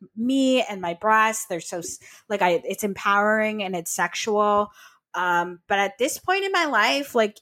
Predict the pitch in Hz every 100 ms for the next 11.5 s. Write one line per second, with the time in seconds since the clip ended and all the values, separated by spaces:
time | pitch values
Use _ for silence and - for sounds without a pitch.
0 | _ - 196 233 240 254 254 202 226 214
1 | 185 208 226 233 233 226 - _ 202 208
2 | 202 196 - 202 196 - 208 180 190 240
3 | 254 262 277 285 285 - - 226 220 -
4 | 208 202 196 208 196 190 175 170 160 147
5 | 139 127 - 131 71 104 _ - - 190
6 | 190 190 - 185 180 - 202 233 233 247
7 | 233 208 - 175 165 160 - 175 165 160
8 | 160 - 160 143 147 147 151 - - 160
9 | 147 170 156 - - - - _ 202 202
10 | 208 - - 190 180 214 190 180 196 208
11 | - - 349 -